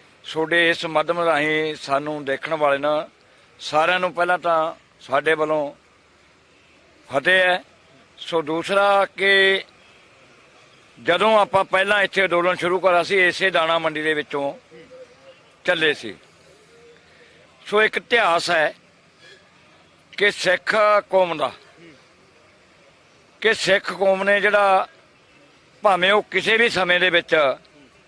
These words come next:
ਜਦੋਂ ਜ਼ਬਰ ਹੋਇਆ ਹੈ, ਤਾਂ ਉਹਨਾਂ ਨੇ ਜ਼ਬਰ ਦਾ ਮੁਕਾਬਲਾ ਕੀਤਾ ਤੇ ਜਿੱਤ ਪ੍ਰਾਪਤ ਕੀਤੀ ਹੈ। ਭਾਵੇਂ ਉਹ ਚੌ-, ਚਾਨਣੀ ਚੌਂਕ ਦੀ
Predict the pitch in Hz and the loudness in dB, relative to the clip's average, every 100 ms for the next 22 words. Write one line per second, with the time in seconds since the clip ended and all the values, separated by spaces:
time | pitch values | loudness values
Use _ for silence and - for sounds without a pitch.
0 | _ _ _ 120 117 196 226 185 180 196 | _ _ _ -8 -2 2 2 2 2 2
1 | 170 175 156 113 - _ _ _ _ - | 2 4 2 0 -6 _ _ _ _ -20
2 | - - _ - 214 226 233 233 233 190 | -20 -20 _ 0 2 2 2 4 2 2
3 | 180 190 196 208 185 160 160 170 180 143 | 2 2 2 0 0 0 0 2 0 -2
4 | 135 - 104 - _ 151 _ _ _ _ | -10 -10 -12 -14 _ -20 _ _ _ _
5 | - 208 226 226 220 - _ _ _ _ | 0 2 4 2 0 -6 _ _ _ _
6 | _ _ _ 139 175 214 214 190 151 117 | _ _ _ -6 -4 -2 0 0 0 -4
7 | 113 113 - 85 - - _ _ _ _ | -12 -16 -18 -20 -20 -20 _ _ _ _
8 | - 208 185 214 220 - 190 190 - 185 | 0 2 4 2 2 2 0 0 -2 -2
9 | 185 196 196 - 156 156 165 190 196 185 | 0 -2 -2 -2 -2 -2 0 2 2 0